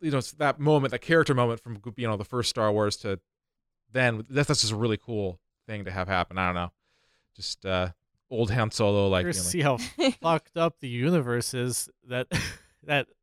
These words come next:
Speaker 2: you know, all the events that took place previously were just, like, a legend now. <laughs>
Speaker 3: Yeah.
Speaker 1: Well, it's, it could be legend in that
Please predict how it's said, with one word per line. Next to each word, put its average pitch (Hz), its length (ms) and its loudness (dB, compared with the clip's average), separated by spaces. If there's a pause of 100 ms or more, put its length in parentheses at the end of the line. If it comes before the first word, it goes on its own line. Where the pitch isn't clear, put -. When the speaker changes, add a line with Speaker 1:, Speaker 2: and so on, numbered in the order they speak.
Speaker 2:
you 160 120 -2
know, 147 120 2
all 151 180 2
the 147 120 4
events 143 380 -2
that 139 160 -2
took - 220 -10
place 131 240 -4
previously 139 520 -2
were 120 160 -4
just, 117 260 -6
like, 120 180 -6 (240)
a 123 80 -10
legend 120 600 -2
now. 107 240 -4
<laughs> - 460 -12
Speaker 3:
Yeah. 214 340 4
Speaker 1:
Well, 240 380 8
it's, - 180 0
it 202 80 -12
could 226 120 0
be 202 80 4
legend 151 460 4
in 131 160 2
that 120 200 2